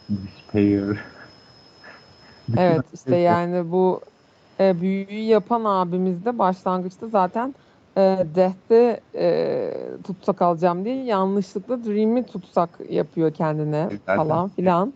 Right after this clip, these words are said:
Speaker 1: çok daha güçlü. Dream değil ki hani de seni almak istiyorlardı. Hani ben gittim.
Speaker 2: Evet.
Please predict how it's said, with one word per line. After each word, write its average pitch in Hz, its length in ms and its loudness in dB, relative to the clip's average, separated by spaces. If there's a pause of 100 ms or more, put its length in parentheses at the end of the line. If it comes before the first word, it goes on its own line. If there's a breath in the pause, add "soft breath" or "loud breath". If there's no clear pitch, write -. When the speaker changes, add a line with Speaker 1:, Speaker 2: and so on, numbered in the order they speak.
(120)
Speaker 1:
çok 117 240 -12
daha 110 180 -2
güçlü. 151 600 -4 (140)
Dream 110 240 2
değil 233 220 -4
ki 117 160 -4
hani 104 280 -2
de 98 120 -2 (280)
seni 107 160 0
almak 107 300 0 (180)
istiyorlardı. 98 640 -4
Hani 98 240 -8 (220)
ben 98 160 -2 (240)
gittim. - 280 -6 (100)
Speaker 2:
Evet. - 240 -2